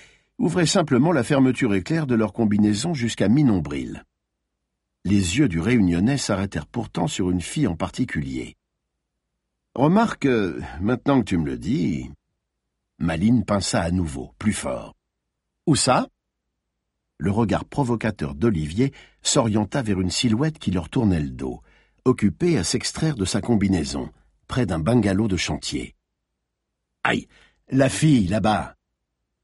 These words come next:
Laquelle que je la tue ? Aïe, la fille près du bungalow. Tu ne peux pas la manquer. C'est pas banal, elle est en train d'enfiler un bonnet.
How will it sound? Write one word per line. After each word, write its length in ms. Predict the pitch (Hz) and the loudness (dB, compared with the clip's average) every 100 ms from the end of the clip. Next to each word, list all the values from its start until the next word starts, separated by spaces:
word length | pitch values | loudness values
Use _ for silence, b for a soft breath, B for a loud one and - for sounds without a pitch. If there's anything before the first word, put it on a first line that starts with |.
| _ _ | _ _
Laquelle 500 | 113 117 - 147 120 | 0 2 2 2 2
que 120 | 101 | 0
je 80 | 98 | 0
la 100 | 107 | 0
tue ? 380 | 90 135 127 98 _ _ _ _ _ _ - | 2 4 4 2 _ _ _ _ _ _ 0
Aïe, 500 | 214 233 123 131 - b b b - | 4 4 2 -2 -6 b b b -2
la 140 | 127 | -2
fille 400 | 120 165 180 165 | 2 4 4 4
près 140 | - 117 | 2 2
du 120 | 117 | 4
bungalow. 680 | 131 127 127 123 127 104 73 - _ _ | 4 4 4 4 4 2 -2 -12 _ _
Tu 100 | 82 | -8
ne 60 | |
peux 120 | 80 | -6
pas 160 | 85 135 | 0 2
la 120 | 95 | 4
manquer. 540 | 101 139 202 202 135 - _ _ _ _ _ _ | 2 0 0 0 -2 -4 _ _ _ _ _ _
C'est 140 | - | -14
pas 140 | - - | -6 0
banal, 380 | 127 185 226 131 | 2 4 4 4
elle 100 | 113 | 4
est 20 | |
en 120 | 113 | 2
train 160 | - 120 | 2 4
d'enfiler 400 | 110 - 120 139 | 2 2 4 4
un 140 | 107 | 2
bonnet. 540 | 92 113 113 113 92 | 2 4 4 4 -2